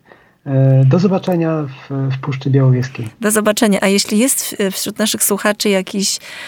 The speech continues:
Speaker 2: siedemdziesięciosiedmioletni czytelnik Tomka Samojlika, to bardzo prosimy o sygnał.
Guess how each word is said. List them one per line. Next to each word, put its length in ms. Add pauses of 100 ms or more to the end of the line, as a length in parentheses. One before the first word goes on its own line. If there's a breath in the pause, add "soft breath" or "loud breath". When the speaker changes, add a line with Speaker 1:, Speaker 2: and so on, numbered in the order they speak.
(220 loud breath)
Speaker 2:
siedemdziesięciosiedmioletni 1300
czytelnik 540
Tomka 300
Samojlika, 540
to 140
bardzo 320
prosimy 460
o 80
sygnał. 460